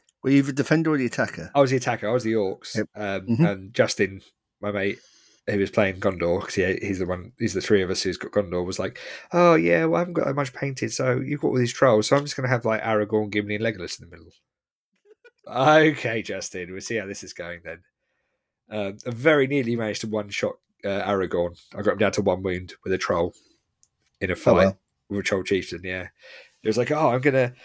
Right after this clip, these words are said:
Speaker 2: heroic strike. I'm gonna heroic strike as well," which adds to your fight value, um,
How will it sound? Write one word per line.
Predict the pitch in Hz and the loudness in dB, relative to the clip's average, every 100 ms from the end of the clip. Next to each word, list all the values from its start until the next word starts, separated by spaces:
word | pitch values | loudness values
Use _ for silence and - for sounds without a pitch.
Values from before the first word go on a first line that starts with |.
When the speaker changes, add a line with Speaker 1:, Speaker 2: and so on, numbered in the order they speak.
| - - _ _ _ _ | -20 -20 _ _ _ _
Speaker 2:
heroic | 113 143 147 - | -2 4 4 2
strike. | - 170 127 - | 0 4 2 2
I'm | 123 - 104 | -2 -2 -8
gonna | 80 | -8
heroic | 80 92 107 | -6 -4 -4
strike | - 127 123 | 0 -2 0
as | 131 | -4
well," | 80 76 82 | -2 -2 -4
which | - | -6
adds | - - | -4 -4
to | - | -4
your | 90 | -2
fight | - 92 | 0 0
value, | - 78 82 82 _ - - | -2 -4 -4 -6 _ -16 -4
um, | 87 85 80 | 0 0 -2